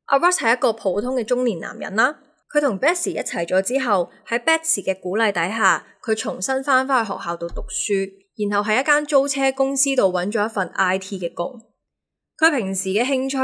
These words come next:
呢，就係鍾意釣魚同埋揸下電單車。佢都好錫 Betsy 同埋 Betsy 嘅嗰兩個女嘅，雖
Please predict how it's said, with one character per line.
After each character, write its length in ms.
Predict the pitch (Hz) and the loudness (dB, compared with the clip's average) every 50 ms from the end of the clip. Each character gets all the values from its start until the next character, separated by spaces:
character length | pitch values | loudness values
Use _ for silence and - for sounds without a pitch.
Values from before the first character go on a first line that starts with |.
| 262 254 | 4 4
呢， 160 | 277 294 320 | 4 4 2
就 100 | 311 285 | 2 0
係 100 | 214 294 | 0 0
鍾 140 | 294 - 269 277 | 0 0 -2 -4
意 40 | 254 | -2
釣 300 | 226 226 214 208 202 208 | 2 4 6 6 6 6
魚 360 | 180 185 185 185 214 262 269 | 4 2 0 0 0 0 -2
同 200 | 254 226 190 175 | -4 -8 -8 -6
埋 320 | 165 147 147 - - - - _ _ _ | -6 -6 -6 -6 -8 -10 -14 _ _ _
揸 120 | - 285 277 | 0 2 2
下 100 | 262 220 | 2 2
電 140 | 202 196 | 0 0
單 200 | 190 208 202 214 | 0 0 0 0
車。 140 | 226 - 240 | -2 -2 -2
佢 920 | 226 214 208 202 - - _ _ _ _ _ _ _ _ _ _ - - 277 | -2 -2 -2 -2 -4 -8 _ _ _ _ _ _ _ _ _ _ -2 0 2
都 100 | 359 403 | 2 2
好 140 | 392 294 247 226 | 2 2 0 0
錫 300 | 262 - 320 269 233 233 | 2 2 2 2 2 2
Betsy 480 | - 294 302 294 - - - 196 226 - | 0 0 0 0 -2 -2 -2 -2 -4 -6
同 120 | - 170 | -8 -8
埋 120 | 160 - | -8 -4
Betsy 400 | - 233 262 277 269 - 175 165 | 0 0 0 2 0 0 0 0
嘅 40 | 165 | 0
嗰 100 | 165 180 | 2 2
兩 140 | 202 196 180 | 2 2 2
個 80 | 175 170 | 0 -2
女 240 | 160 156 - - | -2 -2 -4 -4
嘅， 180 | 165 185 - - - _ _ _ _ _ | -2 -4 -4 -4 -6 _ _ _ _ _
雖 180 | - - 349 | -6 -2 2